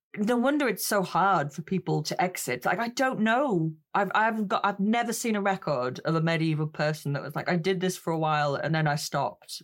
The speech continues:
and I just decided to make cider instead," or whatever it is.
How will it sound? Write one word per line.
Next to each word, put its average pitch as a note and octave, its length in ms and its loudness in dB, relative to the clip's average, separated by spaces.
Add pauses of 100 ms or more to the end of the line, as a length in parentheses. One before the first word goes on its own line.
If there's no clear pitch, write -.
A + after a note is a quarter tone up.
and D3+ 280 0
I D#3 140 0
just D3+ 220 -6
decided D3 360 -4
to - 60 -2
make D#3+ 160 0
cider C#3+ 420 -2
instead," D3 540 -4
or C#3+ 120 0
whatever D3+ 300 2
it - 120 -2
is. D3+ 340 -2